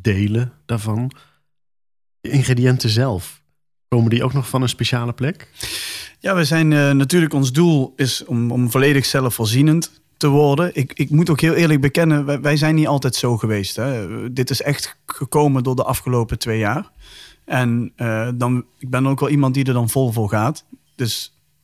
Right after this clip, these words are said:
Speaker 2: we hebben natuurlijk in ons vakgebied, en dat moet er ook wel zijn, denk ik, maar we hebben heel veel te maken met lijstjes en met dingetjes die jouw ego omhoog duwen. Dus vaak,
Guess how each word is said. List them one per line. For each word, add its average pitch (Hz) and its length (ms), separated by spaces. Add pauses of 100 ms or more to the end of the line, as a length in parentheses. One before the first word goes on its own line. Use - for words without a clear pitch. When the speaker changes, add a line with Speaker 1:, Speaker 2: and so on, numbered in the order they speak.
(1500)
Speaker 2:
we 120 100
hebben 165 220
natuurlijk 151 340
in 139 100
ons 120 140
vakgebied, 151 460
en 127 100
dat 117 80
moet 165 220
er 147 60
ook 127 140
wel 110 160
zijn, 104 340
denk 156 240
ik, 175 200 (440)
maar 120 120
we 127 40
hebben 131 180
heel 165 180
veel 156 140
te - 100
maken 135 380
met 117 300
lijstjes 110 760
en 101 120
met 98 320 (1400)
dingetjes 139 520
die 123 100
jouw 117 280
ego 147 340
omhoog 113 760
duwen. 113 400 (540)
Dus - 440 (440)
vaak, 165 440